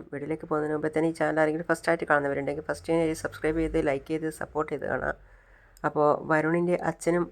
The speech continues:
അമ്മയും, ആ, ഫ്രണ്ടിൽ തന്നെ ഇരിപ്പാണ്, അതായത് മനോഹറിനെ കാത്തിട്ടുള്ള ഇരിപ്പാണ്. അപ്പോഴേക്കാണ് നന്ദി കേക്കും വാങ്ങിച്ചിട്ട് വരികയാണ്. അപ്പോൾ അവൻ കേക്ക് കൊണ്ടുവന്നിട്ട് ചോദിക്കുകയാണ്, "ബലൂണൊക്കെ കെട്ടിത്തൂക്കണോ ആൻറ്റി?"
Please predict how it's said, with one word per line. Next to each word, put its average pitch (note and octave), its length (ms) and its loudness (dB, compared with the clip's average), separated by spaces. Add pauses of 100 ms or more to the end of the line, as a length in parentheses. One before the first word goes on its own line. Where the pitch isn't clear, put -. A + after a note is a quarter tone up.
(120)
അമ്മയും, E3+ 340 2 (200)
ആ, - 20 2 (280)
ഫ്രണ്ടിൽ D#3+ 340 2
തന്നെ E3+ 200 4
ഇരിപ്പാണ്, D3+ 380 -2 (640)
അതായത് D3+ 340 2 (180)
മനോഹറിനെ D3+ 520 2
കാത്തിട്ടുള്ള D3+ 420 0
ഇരിപ്പാണ്. C#3 400 -4 (1040)
അപ്പോഴേക്കാണ് D#3 560 6 (480)
നന്ദി D#3+ 300 8 (320)
കേക്കും E3 320 8
വാങ്ങിച്ചിട്ട് E3+ 460 6
വരികയാണ്. C#3+ 360 2 (460)
അപ്പോൾ D3+ 200 -6 (100)
അവൻ D3 180 2
കേക്ക് D#3 320 2
കൊണ്ടുവന്നിട്ട് D#3+ 360 2
ചോദിക്കുകയാണ്, D3+ 520 2 (480)
"ബലൂണൊക്കെ F#3 600 4 (180)
കെട്ടിത്തൂക്കണോ D#3+ 680 2
ആൻറ്റി?" E3 220 -2